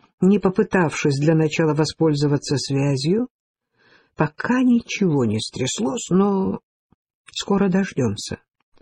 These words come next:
Зетх тяжело перевел дух — и быстро огляделся по сторонам.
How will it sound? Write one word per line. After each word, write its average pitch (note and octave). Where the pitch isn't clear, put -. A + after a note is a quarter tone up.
Зетх F#3+
тяжело E3+
перевел D3+
дух — D3+
и C#3+
быстро F#3+
огляделся C#3+
по C#3+
сторонам. A#2+